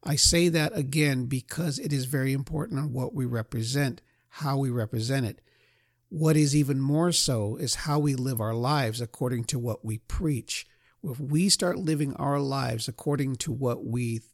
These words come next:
think the Bible says, even in that misunderstanding or a very small understanding of it,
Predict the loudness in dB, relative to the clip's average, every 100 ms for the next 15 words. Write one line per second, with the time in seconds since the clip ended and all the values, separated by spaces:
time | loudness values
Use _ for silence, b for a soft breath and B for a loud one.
0 | _ 0 0 0 0 0 2 0 0 0
1 | -2 -6 _ _ _ _ _ _ 0 4
2 | 6 6 2 -4 0 6 6 6 4 2
3 | -2 _ _ _ _ _ _ -6 0 2
4 | 2 2 2 2 0 0 0 0 -2 -2
5 | 0 0 0 0 0 0 0 0 -2 -2
6 | -2 -2 -2 -2 -2 -2 -2 -4